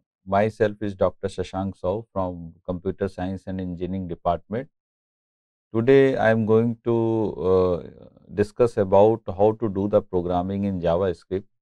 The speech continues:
What I realize and, uh, get the information from student that, uh, the programming of the JavaScript, uh, they are facing some problem.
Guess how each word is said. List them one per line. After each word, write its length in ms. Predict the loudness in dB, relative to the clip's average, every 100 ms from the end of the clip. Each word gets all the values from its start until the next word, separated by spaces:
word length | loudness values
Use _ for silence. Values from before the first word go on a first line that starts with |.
| _ _ _ _ _ _ _
What 280 | 4 6 8
I 140 | 6
realize 580 | 6 4 6 6 4 2
and, 440 | 2 4 2 2
uh, 160 | 2 2
get 320 | 4 2 4
the 100 | 0
information 720 | 0 -2 -4 -2 -4 -6 -8
from 340 | -6 -6 -6 -6
student 480 | -12 -12 -8 -8 -6
that, 240 | -6 -6 -8 _ _ _ _ _ _ _
uh, 400 | -8 -6 -6 -10
the 160 | -6 -4
programming 640 | 0 2 6 4 6 6
of 160 | 4 6
the 120 | 4
JavaScript, 800 | 6 6 8 4 0 -2 -2 0
uh, 200 | 0 2
they 180 | 2 2
are 140 | 2
facing 420 | 0 -4 -4 -6 -10
some 220 | -10 -8
problem. 480 | -2 -2 -4 -12